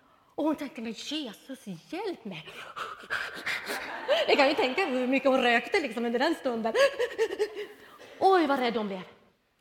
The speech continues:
Men hon bad och tänkte, "Jesus, hjälp mig! Vad ska jag göra liksom? Hur ska jag komma in?" Då ser hon en man komma över gatan och går emot henne.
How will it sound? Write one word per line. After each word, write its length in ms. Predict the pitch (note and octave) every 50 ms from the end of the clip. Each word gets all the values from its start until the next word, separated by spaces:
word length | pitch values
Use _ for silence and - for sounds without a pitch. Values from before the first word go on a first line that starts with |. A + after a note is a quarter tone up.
| _ _ _ _ _ _
Men 160 | - F4 F4+
hon 120 | F4 F4
bad 400 | C4+ D#4 F#4 G#4 F4+ A3 F3+ F3+ - - - _ _ _ _
och 100 | - C#4
tänkte, 200 | - F4+ E4 E4+
"Jesus, 500 | D#4 - F4 F#4 F4 F4 F4+ F4 - -
hjälp 480 | A#3+ G#3 A#3+ D#4+ A4 C5 G#4 - - -
mig! 240 | B3+ A3 F#3+ F#3 G3+
Vad 100 | E4 F4
ska 180 | - - F4+ F4
jag 120 | D4+ C#4+
göra 480 | F4 F#4+ F4+ D#4+ C#4 C#4 D#4+ G4+ A4+ G4+
liksom? 300 | C4 G#3+ - - - C4
Hur 80 | F4 F4+
ska 100 | F4+ F#4+
jag 80 | F4+
komma 220 | - F4+ F#4 F4 - - F#4 G#4+ A4
in?" 260 | C#4 G3 F3 F3 F3+ F3+ - _ _ _ _ _ _ _ _ _ _ _ _ _ _ _ _ _ _ _ _ _ _ _ _ _ _ _ _ _ _ _ _ - - -
Då 80 | - G4
ser 240 | - - D#4 D#4 D4+
hon 120 | D#4 D4+
en 260 | D4 C#4+ - A#3+ A#3
man 340 | A3+ D#4 A4 - - F3 F3+ - -
komma 260 | - C#4+ C#4 C4+ B3+ -
över 400 | - G#3 G3+ F#3 F3+ F#3+ F#3 F#3 G3 _ _ _ _ _
gatan 380 | - A3+ G3 - _ _ D3+ D#3+ _ _ _ _ _ _
och 160 | - D4 A#3+
går 300 | - D#4 F4+ - - A4
emot 260 | F#4+ C#4+ A3+ F#3+ E3+ -
henne. 420 | F#3+ G3+ D#3 D#3 D#3 - - G#3